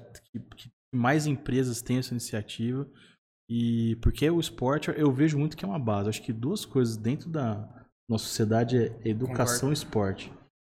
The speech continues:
Speaker 1: São duas coisas. Pra você ver, vocês já tão ali,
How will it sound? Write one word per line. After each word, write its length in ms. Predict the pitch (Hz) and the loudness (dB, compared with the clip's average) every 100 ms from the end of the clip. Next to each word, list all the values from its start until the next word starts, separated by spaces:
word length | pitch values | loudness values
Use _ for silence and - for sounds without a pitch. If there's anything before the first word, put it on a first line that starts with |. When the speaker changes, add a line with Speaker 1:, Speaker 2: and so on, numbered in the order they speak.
| - | -10
Speaker 1:
São 160 | - 110 | 0 4
duas 240 | 120 156 | 6 4
coisas. 180 | - 110 | 4 0
Pra 80 | - | 4
você 80 | 139 | 4
ver, 140 | 113 | 4
vocês 140 | 98 117 | 2 0
já 100 | 120 | 0
tão 400 | 139 156 160 - - - _ - | 2 2 0 -8 -20 -20 _ 2
ali, 300 | 123 135 | 6 6